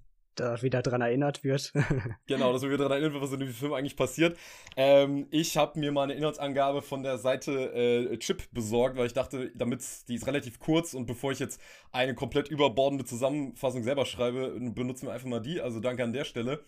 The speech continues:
Speaker 2: Also, ganz kurz, in einer dystopischen Zukunft erzählt Alex the Large, der Protagonist und Anführer einer Gruppe von jugendlichen Straftätern, die sich Droogs nennen,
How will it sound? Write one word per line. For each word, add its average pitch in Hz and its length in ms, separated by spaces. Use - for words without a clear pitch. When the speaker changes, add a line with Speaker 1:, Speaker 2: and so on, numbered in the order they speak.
Speaker 2:
Also, 120 400
ganz 143 220
kurz, 175 340
in 139 120
einer 143 220
dystopischen 180 480
Zukunft 175 340
erzählt 147 400
Alex 170 280
the 143 60
Large, 131 360
der 143 60
Protagonist 139 580
und 135 80
Anführer 151 440
einer 127 160
Gruppe 170 400
von 131 220
jugendlichen 143 420
Straftätern, 139 680
die 135 60
sich 123 200
Droogs 123 260
nennen, 117 300